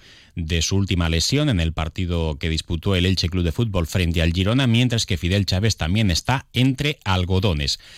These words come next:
Así que en principio, bueno, pues ninguno de los dos va a estar en ese partido y por tanto no debería haber cambios en el once titular más allá de las caras nuevas, las de Matías Dituro, si es titular en la portería, y la de Manu Nieto,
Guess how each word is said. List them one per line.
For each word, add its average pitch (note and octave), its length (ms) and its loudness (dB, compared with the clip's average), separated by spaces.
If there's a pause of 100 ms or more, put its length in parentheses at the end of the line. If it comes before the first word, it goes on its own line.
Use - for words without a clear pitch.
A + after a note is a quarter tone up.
(180)
Así E2+ 260 0
que F#2 80 0
en E2+ 140 4
principio, E2 1080 2
bueno, F2+ 380 -4
pues E2 140 -10
ninguno E2+ 260 -2
de D#2 80 -6
los D#2 140 -4
dos F2+ 160 -2
va F2 60 0
a - 20 -2
estar F2 180 -4
en D#2+ 100 0
ese F2 160 0
partido F#2+ 380 -2
y G#2+ 40 -2
por D#2+ 180 -4
tanto E2 560 -2
no E2 240 0
debería E2 400 0
haber F2 260 0
cambios F#2 380 0
en D#2+ 80 0
el D#2+ 80 0
once F2+ 180 0
titular G2 400 0
más G2 320 0
allá F#2 260 -2 (300)
de F2 140 -2
las D#2+ 160 0
caras E2+ 260 -2
nuevas, G2+ 260 -2
las D2+ 240 -4
de D2 480 -2
Matías E2+ 400 2
Dituro, A#2 360 0
si - 100 0
es E2+ 80 0
titular E2 320 0
en D#2 80 0
la D#2+ 100 -2
portería, A2 540 -2
y G#2 120 -2
la E2+ 100 2
de E2 100 2
Manu G2 240 2
Nieto, E2+ 320 2